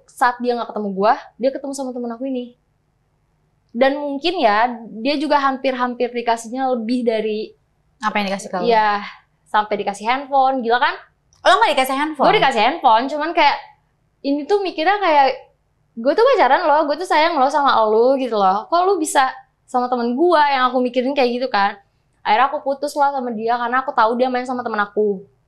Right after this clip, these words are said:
Speaker 1: Pas
Speaker 2: Lu
Speaker 1: aku
Speaker 2: labrak
Speaker 1: putus,
Speaker 2: temen lo nggak saat itu?
Speaker 1: Iyalah, pasti dong.
Speaker 2: Terus temen lo apa? Bilangnya apa?
Speaker 1: "Gue butuh duit," eh, pokoknya gitu-gitu lah. "Gue butuh duit dan gue, eh, gue emang gak ada perasaan kok." Katanya, "Gue gak ada perasaan kok sama cowok lu."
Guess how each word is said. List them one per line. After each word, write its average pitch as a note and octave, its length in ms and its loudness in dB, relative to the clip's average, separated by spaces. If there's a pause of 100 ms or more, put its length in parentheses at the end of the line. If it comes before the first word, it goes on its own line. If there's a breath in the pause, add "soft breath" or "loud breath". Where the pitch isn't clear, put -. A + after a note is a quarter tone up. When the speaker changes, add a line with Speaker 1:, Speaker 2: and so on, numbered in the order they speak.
Speaker 1:
Pas A#3 160 -4
Speaker 2:
Lu C4+ 80 4
Speaker 1:
aku E4+ 100 4
Speaker 2:
labrak D#4 300 2
Speaker 1:
putus, C4 80 2
Speaker 2:
temen C#4 160 -2
lo F4 160 4
nggak G#3+ 160 0
saat F#3+ 180 2
itu? F3 280 -10 (800)
Speaker 1:
Iyalah, A3 540 4
pasti G3+ 360 0
dong. G#3+ 360 4
Speaker 2:
Terus B3+ 100 2
temen B3 160 -4
lo C4+ 120 -2
apa? G3 580 0 (300)
Bilangnya G#3 500 -8
apa? F3+ 320 -16 (140)
Speaker 1:
"Gue D4+ 200 -2
butuh F#4+ 200 -2
duit," F4 420 0
eh, D4+ 400 -2
pokoknya G#3+ 260 -2
gitu-gitu G3+ 300 -6
lah. G#3 160 0
"Gue C4 140 -6
butuh D#4 200 -10
duit C#4+ 520 -14
dan A3+ 280 -8
gue, B3 220 -2 (680 soft breath)
eh, A3+ 320 0 (400)
gue C#4 240 -2
emang D4 220 -4
gak A3 160 2
ada A3+ 120 -2
perasaan C4+ 560 -4
kok." G#3+ 480 2
Katanya, G#3 260 -6
"Gue B3+ 120 -4
gak F4 140 -4
ada C#4 120 -6
perasaan B3+ 280 -4
kok E4 120 -8
sama D4 220 -8
cowok A#3+ 280 -4
lu." A#3+ 420 -4